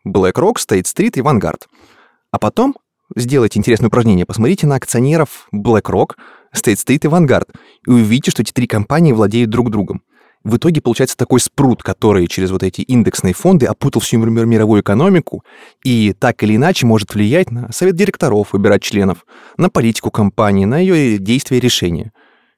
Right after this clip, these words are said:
Так и получается, что мировая экономика, она находится вот под куполом, под шапочкой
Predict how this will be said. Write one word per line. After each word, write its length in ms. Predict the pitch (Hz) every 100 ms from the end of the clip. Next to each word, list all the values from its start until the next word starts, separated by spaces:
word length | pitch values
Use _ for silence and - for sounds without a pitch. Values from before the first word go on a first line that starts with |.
| _
Так 200 | 117 -
и 20 |
получается, 640 | - 98 - 113 143 - -
что 400 | - - 92 92
мировая 480 | 95 98 101 90
экономика, 600 | 85 98 104 147 - 92 90
она 220 | 101 127
находится 580 | 101 - 120 110 - 85
вот 320 | 90 - - _ _ _ _
под 160 | 92 -
куполом, 540 | - 123 92 87 82 - _ -
под 180 | - 92 - - _
шапочкой 720 | - - 117 - - - -